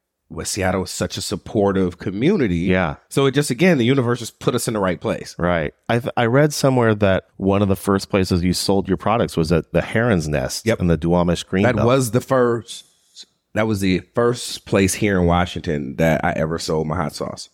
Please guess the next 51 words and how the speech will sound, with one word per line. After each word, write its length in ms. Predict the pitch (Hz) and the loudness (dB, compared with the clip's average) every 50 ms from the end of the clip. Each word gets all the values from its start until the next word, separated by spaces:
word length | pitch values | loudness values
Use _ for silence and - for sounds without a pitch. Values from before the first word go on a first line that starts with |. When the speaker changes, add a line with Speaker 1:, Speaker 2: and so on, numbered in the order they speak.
| _ _ _ - | _ _ _ -2
Speaker 2:
Wow. 320 | 85 85 80 67 57 - _ _ - | 0 0 0 0 -2 -6 _ _ -4
Speaker 1:
And 140 | 101 107 98 | 0 2 2
that's 220 | 92 90 - - | 2 0 0 -4
what 100 | 95 87 | -6 -4
kinda 160 | - 104 95 | -4 -4 -2
gave 180 | 90 95 92 92 | 0 0 0 0
me 60 | 92 | -2
the 80 | 85 80 | -4 -4
bug. 380 | 73 92 95 101 95 82 80 - _ _ _ _ - | -2 0 2 2 2 0 -2 -6 _ _ _ _ 0
What's 160 | 120 120 - | 0 0 2
funny 200 | - 135 147 151 | 2 2 2 2
about 240 | 143 123 120 120 - | 2 2 2 0 2
that 140 | 107 104 104 | 2 0 0
story, 360 | - - 127 117 113 104 90 | 0 2 2 4 4 4 4
I 60 | 85 | 2
tell 240 | 82 - - 131 127 | 2 2 0 2 2
them 160 | 110 110 107 | 2 0 0
all 120 | 113 98 85 | 0 0 0
the 60 | 82 | 0
time, 360 | - - 127 123 123 113 107 | -2 0 0 2 2 2 2
like, 160 | 98 92 82 | 2 2 2
I, 140 | 95 104 101 82 - - | 2 2 0 0 -2 -4
I 60 | 101 | -4
really 360 | 101 92 87 98 113 107 98 | -2 -2 -2 0 2 2 2
thank 280 | 90 - 98 101 95 - | 2 2 0 0 0 -2
them. 140 | 98 95 92 | -4 -4 -4
So, 160 | - 101 92 | -4 -2 -2
like, 240 | 90 90 85 - _ _ _ _ - | 0 -2 -2 -4 _ _ _ _ -4
I 80 | 107 107 | -4 -2
try 180 | - - 123 | 0 0 0
yearly 480 | 113 92 95 104 107 107 107 101 101 98 | 0 0 2 4 4 6 6 4 4 4
to 100 | 98 92 | 2 0
do 220 | 87 95 98 92 | 0 -2 -2 -2
a 60 | 87 - | -2 0
fundraiser 560 | - 101 101 98 101 95 101 98 92 101 95 | 0 0 0 2 2 2 4 4 2 0 -2
or 60 | 85 | -2
something 280 | - 113 101 95 98 95 | -2 -4 -4 -2 -2 0
like 200 | 87 90 90 - | 0 0 0 0
that, 180 | 95 92 85 | 0 0 0
or, 200 | 87 85 76 67 - - - | -2 -4 -6 -8 -12 -18 -12
<laughs> 160 | _ 165 - - | _ -10 -2 2
you 100 | 202 151 | 2 4
know, 80 | 127 113 | 4 2
or 120 | 92 95 | 2 0
give 220 | - - 117 107 | 0 0 0 0
money 460 | 104 104 104 104 101 101 95 95 - _ _ - | 2 2 2 2 2 2 0 -4 -8 _ _ -4
to 120 | - 110 | -2 0
them 180 | 101 98 95 95 | 0 0 0 -2
or 40 | |
whatever, 440 | 95 95 95 92 90 92 90 85 - - - - | 0 0 2 2 2 0 -2 -2 -6 -10 -8 -6
because 460 | 120 - 135 127 120 117 110 - | -4 0 2 4 4 4 2 0